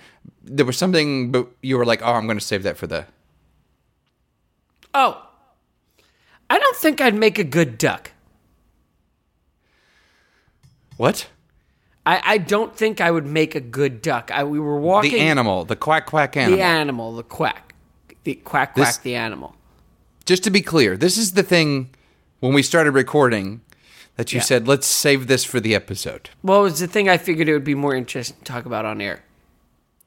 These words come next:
Speaker 1: Okay.
Speaker 2: I was looking at the ducks in Central Park today.
Speaker 1: <sighs>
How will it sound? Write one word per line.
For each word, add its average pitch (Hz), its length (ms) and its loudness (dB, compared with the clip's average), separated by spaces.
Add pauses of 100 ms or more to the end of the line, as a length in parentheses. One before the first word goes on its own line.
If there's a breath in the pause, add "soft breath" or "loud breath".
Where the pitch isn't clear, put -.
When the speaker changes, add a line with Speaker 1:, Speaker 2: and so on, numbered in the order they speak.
(160)
Speaker 1:
Okay. 127 500 -2 (540)
Speaker 2:
I 190 100 0
was 202 220 0
looking 240 280 -2
at 226 100 -2
the 202 80 0
ducks 185 340 -2
in 156 100 -6
Central 160 340 -4
Park 135 340 -2
today. 208 400 -2
Speaker 1:
<sighs> - 40 -20